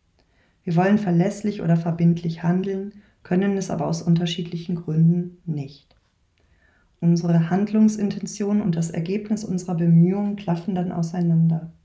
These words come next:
Diese Erfahrung machen Menschen in verschiedenen Lebensformen. Der Apostel Paulus hat dieses Auseinanderklaffen von Handlungsintention und Effekt eindrücklich beschrieben.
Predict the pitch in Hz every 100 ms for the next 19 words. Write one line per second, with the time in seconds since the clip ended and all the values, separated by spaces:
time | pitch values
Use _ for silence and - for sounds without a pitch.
0 | _ _ _ _ _ _ _ _ - 165
1 | - 165 185 196 220 233 208 190 185 170
2 | 165 220 - 220 190 - 170 185 175 170
3 | 165 151 175 226 - - 226 226 240 247
4 | - _ _ _ _ _ - 160 165 185
5 | - 170 - 165 175 220 262 - 202 -
6 | - 208 226 240 - 190 190 190 175 185
7 | 214 214 - 196 - 190 - 180 165 240
8 | 233 208 - 190 180 180 170 196 208 214
9 | 165 165 165 - 202 - - - - -
10 | - - 160 180 202 196 - 196 - 175
11 | - 175 185 170 156 156